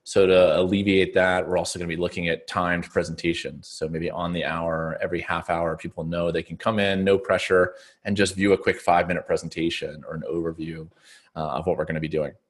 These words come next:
Uh, now, if they wanna go in depth to their specific use case, Zoom specifically has some great functionality called breakout rooms. So we can say, "Great, uh, why don't you actually talk to Cody here?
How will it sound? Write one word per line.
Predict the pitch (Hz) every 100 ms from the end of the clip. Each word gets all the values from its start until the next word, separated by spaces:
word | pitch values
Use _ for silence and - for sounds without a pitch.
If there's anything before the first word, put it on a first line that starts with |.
| _ - - - -
Uh, | 80 80
now, | 107 90
if |
they | -
wanna | 95 95
go | 98 95 95
in | - 101
depth | 90 98 - -
to | 120
their | -
specific | - - - 95 85 92
use | 107
case, | - 110 107 - - _ _ _ _ _ - - 104
Zoom | 104 110 101
specifically | - 98 131 139 98
has | 87 90
some | 90
great | 85 82 -
functionality | 85 - 87 85
called | - 82 82
breakout | 92 92 87 -
rooms. | 69 - - - _ _ _ _
So | - 87
we | 90
can | 90
say, | - 85
"Great, | 85 151 151 147 - - -
uh, | 92
why | 107
don't | 147
you | 151
actually | 135 123 -
talk | - -
to | -
Cody | 117 117 113
here? | 117 113 113 -